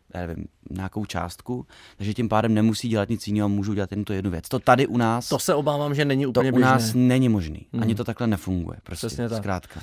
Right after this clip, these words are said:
Speaker 2: To znamená, že v podstatě se ptám na to, jestli máte zázemí svoje vlastní, že byste byl schopnej,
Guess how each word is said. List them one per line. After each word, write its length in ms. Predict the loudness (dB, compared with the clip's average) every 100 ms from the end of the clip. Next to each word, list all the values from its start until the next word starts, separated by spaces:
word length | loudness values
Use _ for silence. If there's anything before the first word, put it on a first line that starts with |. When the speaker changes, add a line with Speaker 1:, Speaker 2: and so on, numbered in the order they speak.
| -6
Speaker 2:
To 80 | 0
znamená, 340 | 2 2 2
že 120 | 0
v 20 | -4
podstatě 380 | -6 -6 -6
se 100 | -6
ptám 220 | -4 -2 -2
na 100 | -4
to, 140 | -4
jestli 400 | -4 -4 -4 -2
máte 360 | 0 -2 -2 -2
zázemí 460 | 0 0 -4 -6
svoje 220 | -4 -4
vlastní, 480 | -2 -4 -6 -8 -6
že 80 | -6
byste 280 | -8 -8 -8
byl 140 | -8
schopnej, 580 | -8 -12 -6 -4 -4